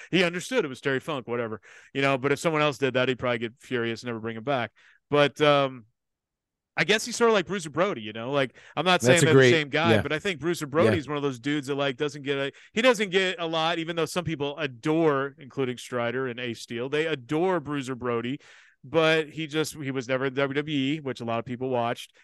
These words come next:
Speaker 1: He was never in W C W, like, at the prime, you know, for a long period of time or anything. So he was just his own guy, and so was Terry Funk. And I think that's, that's the only reason. But as you get to know more of a study of the,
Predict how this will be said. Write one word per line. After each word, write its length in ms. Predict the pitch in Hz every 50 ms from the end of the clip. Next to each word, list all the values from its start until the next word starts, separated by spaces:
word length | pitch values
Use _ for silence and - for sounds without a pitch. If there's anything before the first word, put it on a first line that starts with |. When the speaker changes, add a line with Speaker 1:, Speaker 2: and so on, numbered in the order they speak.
| _ -
Speaker 1:
He 60 | 135
was 160 | 143 143 123
never 280 | 143 143 143 143 160 160
in 100 | 156 147
W 240 | 156 160 160 165
C 180 | - - 160 160
W, 400 | 147 156 156 147 151 156 156 160
like, 220 | 156 151 147 131
at 80 | 156 139
the 160 | 135 151 147 143 -
prime, 420 | - 156 147 147 151 151 151 151
you 60 | 151
know, 200 | 147 147 147 147 139
for 160 | - - 147
a 40 | 143
long 280 | 135 139 143 147 156 135
period 240 | - 151 151 147 143
of 60 | -
time 380 | - 147 143 143 139 139 143
or 140 | 143 139 131 -
anything. 400 | 139 120 135 135 143 135 151 151
So 400 | - - 143 139 135 131 123 - _ - _ _ _ _ -
he 80 | 156
was 120 | 185 190 175
just 280 | 185 190 180 - -
his 160 | 180 175 156 170
own 160 | 175 180 170
guy, 260 | 151 156 175 202 208
and 100 | 170 139
so 120 | - 180
was 120 | 190 190 -
Terry 260 | - 185 180 175 165
Funk. 320 | - - 156 160 165 151 -
And 80 | 147 139
I 60 | 135
think 220 | - 156 147 135
that's, 260 | 143 143 139 127 - -
that's 260 | - 165 196 196 -
the 140 | 202 196 185
only 240 | 180 180 175 170
reason. 340 | 156 156 165 165 131 156 151
But 160 | 135 151 151
as 180 | 156 160 147 131
you 80 | 160 151
get 220 | 139 170 170 -
to 80 | - 160
know 280 | 151 160 160 160 156 151
more 180 | 147 151 151
of 80 | 147 143
a 60 | 139
study 360 | - - - 165 156 147 147
of 60 | 143
the, 180 | 131 135 139 135